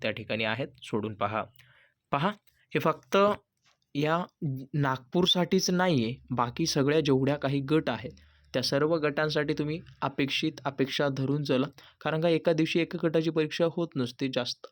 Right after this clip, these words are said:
होत असते. त्यामुळे बाकीचे जे गट आहेत त्यांचेसुद्धा नोटिफिकेशन तुम्हाला मिळून जातील, काळजी करू नका. राहिला प्रश्न या पदभरतीच्या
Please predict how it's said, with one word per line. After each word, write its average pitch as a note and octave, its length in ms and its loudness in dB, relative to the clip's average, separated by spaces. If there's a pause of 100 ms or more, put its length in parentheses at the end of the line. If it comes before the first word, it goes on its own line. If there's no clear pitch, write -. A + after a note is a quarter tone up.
(180)
होत C#3+ 180 0
असते. A#2+ 240 -4 (560)
त्यामुळे C#3+ 300 0 (380)
बाकीचे C#3+ 360 0
जे F#3 140 2
गट F3+ 200 4
आहेत C#3 200 -2
त्यांचेसुद्धा D3+ 500 0
नोटिफिकेशन D#3+ 560 2
तुम्हाला D#3+ 240 0
मिळून E3+ 260 2
जातील, B2+ 280 0
काळजी C3 360 0
करू D3+ 200 2
नका. A#2+ 220 0 (760)
राहिला D3 240 0
प्रश्न E3+ 400 4 (760)
या D3 280 2 (180)
पदभरतीच्या C#3+ 640 0